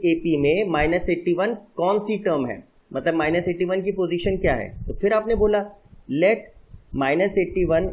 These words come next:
is the nth term।" nth term ही होगी, हमें नहीं मालूम। तो Tn is what? A plus N minus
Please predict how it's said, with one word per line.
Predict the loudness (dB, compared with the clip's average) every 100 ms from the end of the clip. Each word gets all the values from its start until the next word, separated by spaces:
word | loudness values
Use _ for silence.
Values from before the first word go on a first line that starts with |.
| -4
is | -4 -2
the | -4 -2 0
nth | 2 0 -2
term।" | -4 -4 -12 -20 -20 -20 -16 -16 -16 -20 -10 -10 -10 -4 0
nth | 2 2 0
term | 0 0
ही | 0
होगी, | 0 -2 -2
हमें | 0 0
नहीं | 0
मालूम। | -2 -4 -6 -8 -18 -20 -10 -6
तो |
Tn | -2 2 2 2 0
is | 2
what? | 0 0 -10 -12 -12 -12 -2
A | 0 2 0
plus | 0 0 -2
N | -2 0
minus | 0 0